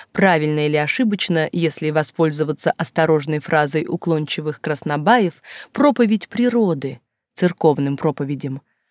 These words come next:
А сегодня утром он пошел посмотреть, сильно ли сено пострадало от ливня. Девушек он увидел еще издали, хотя они были так озабочены встреченным на пути препятствием, что его не заметили.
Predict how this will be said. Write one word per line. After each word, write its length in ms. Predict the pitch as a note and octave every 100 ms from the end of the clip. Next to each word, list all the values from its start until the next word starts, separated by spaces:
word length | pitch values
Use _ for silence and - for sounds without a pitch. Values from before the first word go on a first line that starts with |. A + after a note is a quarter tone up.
| _ -
А 260 | F3 E3+
сегодня 520 | D3+ - E3+ G3+ F3+ F#3
утром 420 | C#4 - G#3 F#3+ - -
он 160 | E4+ C#4+
пошел 320 | A3 - A#3+
посмотреть, 800 | - - F3+ F3 G3 A3+ - - -
сильно 420 | - - C4+ A#3+ G3+
ли 140 | F3+
сено 400 | - - B3 F#3
пострадало 680 | - D#3 - E3 F3 G3 G3
от 260 | - F#3+ A3
ливня. 480 | G3 C#3+ D3 D#3 - _ _ _ _ _ -
Девушек 540 | D#3+ F3+ D#3 - -
он 80 | E3+
увидел 360 | E3 E3+ D#3 D#3+
еще 380 | D#3+ D#3+ F3+ -
издали, 580 | B3 B3+ E3+ D#3 D3+ D3+ - -
хотя 320 | - A#3+ C#4+
они 220 | C4 A3 F3+
были 280 | G3 G3+
так 280 | E3+ F#3 E3
озабочены 580 | D#3+ E3 E3 D#3+ - D#3
встреченным 560 | - - E3 - E3 D#3+
на 100 | D3+
пути 280 | E3+ -
препятствием, 720 | E3 E3+ - F3+ - - F#3 F#3 - -
что 300 | - - A#3+
его 500 | F#3+ G3 G3 A#3 -
не 140 | A3 G#3
заметили. 680 | A3 G3+ C#3+ - - -